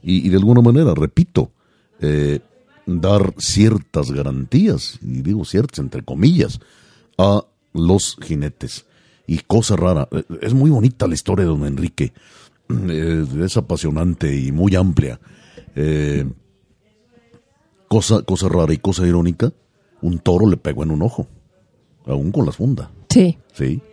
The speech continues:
Speaker 2: Ujú.
Speaker 1: Le pegó en un ojo y de hecho, lo te-, no recuerdo si es el derecho o el izquierdo, y le quedó un poco, un poco más chico que el otro. Fíjese usted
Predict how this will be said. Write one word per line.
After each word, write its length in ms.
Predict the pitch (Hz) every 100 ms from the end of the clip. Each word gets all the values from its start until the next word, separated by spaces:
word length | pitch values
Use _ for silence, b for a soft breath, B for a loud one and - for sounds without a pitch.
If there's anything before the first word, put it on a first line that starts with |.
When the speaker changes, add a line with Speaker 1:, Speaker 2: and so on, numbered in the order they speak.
| -
Speaker 2:
Ujú. 300 | 208 202 208 -
Speaker 1:
Le 120 | -
pegó 240 | - 73 90
en 60 |
un 100 | 110
ojo 200 | 98 117
y 60 | 101
de 120 | 85
hecho, 160 | 92 120
lo 100 | 87
te-, 140 | 110
no 120 | 98
recuerdo 280 | 117 101 113
si 80 | 98
es 60 | 101
el 100 | 78
derecho 300 | 76 - 95
o 20 |
el 60 |
izquierdo, 400 | 69 - 92 127 b b b b
y 80 | -
le 120 | 95
quedó 140 | - 104
un 100 | 117
poco, 280 | 123 120 131
un 220 | 107 110
poco 200 | 104 113
más 140 | 110 -
chico 280 | 117 101
que 80 | 90
el 60 | 92
otro. 320 | 143 92 - _ b b b b b _
Fíjese 300 | 101 101 85
usted 280 | - 87